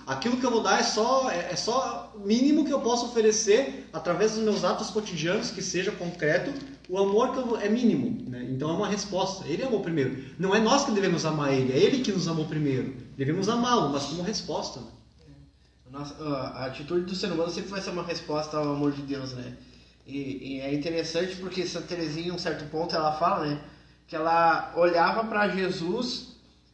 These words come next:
Speaker 2: e via que muita, muitas almas queriam entregar coisas grandiosas pra Jesus, né?
Speaker 1: Hum.
Speaker 2: E às vezes ele queria só um coração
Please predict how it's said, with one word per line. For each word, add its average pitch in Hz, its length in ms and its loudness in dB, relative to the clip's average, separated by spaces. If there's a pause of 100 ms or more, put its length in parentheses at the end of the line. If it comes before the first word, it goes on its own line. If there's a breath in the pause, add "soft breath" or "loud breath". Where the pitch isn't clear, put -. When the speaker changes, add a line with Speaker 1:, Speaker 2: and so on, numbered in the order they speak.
(140)
Speaker 2:
e 214 120 -10
via 240 260 -2
que 277 220 -2 (120)
muita, 254 600 0
muitas 208 420 0
almas 233 280 2
queriam 220 240 0
entregar 208 380 0
coisas 214 260 4
grandiosas 220 640 2
pra 214 160 0
Jesus, 180 380 -4
né? 147 240 -2 (120)
Speaker 1:
Hum. 135 440 -2
Speaker 2:
E 214 80 4
às 226 120 2
vezes 247 180 -2
ele 285 160 4
queria 269 240 0
só 277 520 2
um 269 100 -4
coração 277 800 0